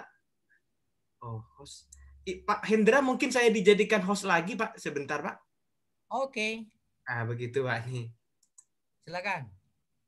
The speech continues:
Speaker 1: Oh,
Speaker 2: Thank you.
Speaker 1: belum, belum. Ah, ini sebentar Bapak Ibu. Mungkin ada tambahan Bapak Ibu ya, barangkali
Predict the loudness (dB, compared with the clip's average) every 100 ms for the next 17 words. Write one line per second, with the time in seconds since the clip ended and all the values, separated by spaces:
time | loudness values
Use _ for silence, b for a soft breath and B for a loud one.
0 | _ _ _ _ -10 -8 -6 -2 -4 -4
1 | -12 -8 -6 -4 -4 -4 -4 -4 -6 -8
2 | -8 -4 -2 -2 -2 -2 -2 -4 -4 -10
3 | -20 _ _ _ _ _ _ _ _ 0
4 | 0 0 2 4 6 4 4 4 4 2
5 | 4 4 4 2 4 2 2 0 0 -2
6 | -6 -18 -6 0 2 2 0 0 0